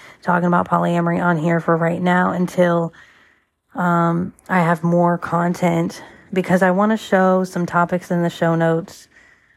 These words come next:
um, probably based on communities. If I, if and when I decide, I'll probably most likely join one big one on Facebook or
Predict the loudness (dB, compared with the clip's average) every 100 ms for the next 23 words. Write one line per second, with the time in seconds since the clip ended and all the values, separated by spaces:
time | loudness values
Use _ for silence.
0 | _ -4 0 2 2 0 0 -2 -2 -2
1 | -2 -2 -4 -2 -2 0 0 0 0 -2
2 | -4 -16 -12 -6 0 2 2 0 0 2
3 | 2 2 2 2 0 0 0 2 0 0
4 | 0 0 0 -2 -4 -6 -4 -6 -4 -2
5 | 0 0 0 -2 -8 -20 -20 -20 _ _
6 | _ _ _ -4 0 4 4 2 2 2
7 | 2 2 2 0 0 -2 -2 -2 -2 -2
8 | -2 0 0 -2